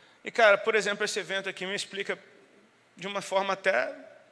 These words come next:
óbvia. Jesus é Deus. Eu não sou. Amém?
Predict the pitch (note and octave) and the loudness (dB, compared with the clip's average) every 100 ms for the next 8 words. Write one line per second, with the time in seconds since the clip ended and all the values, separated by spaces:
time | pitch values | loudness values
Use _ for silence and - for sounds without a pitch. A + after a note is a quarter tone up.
0 | - G3 G3+ C#3+ C#3 - - - _ _ | 6 6 6 -6 -8 -12 -20 -20 _ _
1 | _ _ _ _ - G#3+ G3+ A3+ A3 F#3 | _ _ _ _ -2 0 0 0 0 0
2 | E3+ - - - _ _ _ _ _ _ | -4 -12 -18 -20 _ _ _ _ _ _
3 | - - - - D#3+ D#3 E3+ A#2+ - - | -20 -20 -20 -4 -2 0 -4 -6 -10 -20
4 | - _ _ _ _ _ _ _ _ _ | -20 _ _ _ _ _ _ _ _ _
5 | _ - F3+ A3+ | _ -4 -2 -4